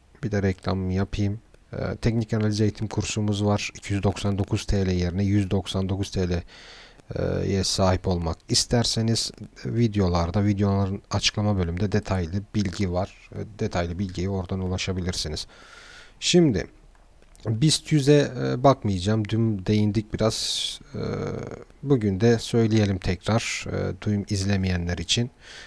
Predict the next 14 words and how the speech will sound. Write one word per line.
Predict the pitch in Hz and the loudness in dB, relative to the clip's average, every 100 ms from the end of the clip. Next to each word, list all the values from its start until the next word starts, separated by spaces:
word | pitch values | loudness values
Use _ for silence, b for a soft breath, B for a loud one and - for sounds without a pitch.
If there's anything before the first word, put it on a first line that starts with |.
| B | B
Şurada | - 139 123 | -2 2 6
bir | 117 | 6
sıkışma | 113 - - 110 123 | 6 2 0 0 2
olduğunu | 117 110 117 | 2 4 2
söylemiştik. | - 120 113 110 113 - | 2 2 2 0 -4 -2
Piyasada, | 113 110 - 104 110 104 - - | 0 2 2 2 2 0 -6 -14
e, | 104 101 104 | -8 -6 -4
bir | 117 | -2
on | 110 107 107 | 2 2 2
gündür | 104 104 101 95 - - | 2 2 2 -2 -6 -6
bir | |
sıkışma | 101 - - 107 | -4 -4 -4 0
olduğunu | 110 104 113 | 0 0 0
söylemiştik. | 110 110 107 107 - 117 110 | 0 2 2 2 0 0 -4